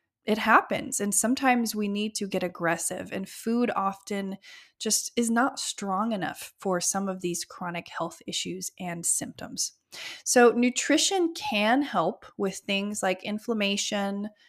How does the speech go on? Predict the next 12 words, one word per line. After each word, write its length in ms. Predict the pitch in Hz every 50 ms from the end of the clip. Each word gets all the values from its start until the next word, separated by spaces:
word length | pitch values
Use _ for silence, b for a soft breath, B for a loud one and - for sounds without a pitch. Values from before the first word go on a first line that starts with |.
| b b _ -
gentle 680 | 190 196 196 202 214 214 - - 214 208 202 208 202
detoxification, 1400 | 190 196 190 190 - - 190 190 - - - 226 220 - - - 202 196 196 - - - 190 190 190 190 196 196 - -
energy 420 | 190 190 202 208 202 196 202 202
support, 840 | 196 - - 202 190 - - - - 196 190 185 185 185 180 - - B B B B B B
some 320 | - - - 214 208 202
cellular 680 | 202 - - - 196 196 202 208 214 214 208 202 202 202
repair, 640 | 202 202 208 - - - 185 175 170 170 175 190 B B B B B B _ -
but 260 | 214 202 196 - -
nutrition 720 | 220 220 226 220 226 - - 277 277 - - 359 339 311 311
can't 560 | - - - - - 214 208 233 247 240 240 -
fix 600 | - - - - 208 202 196 - - - - - -
everything. 500 | 190 185 180 180 180 - - - -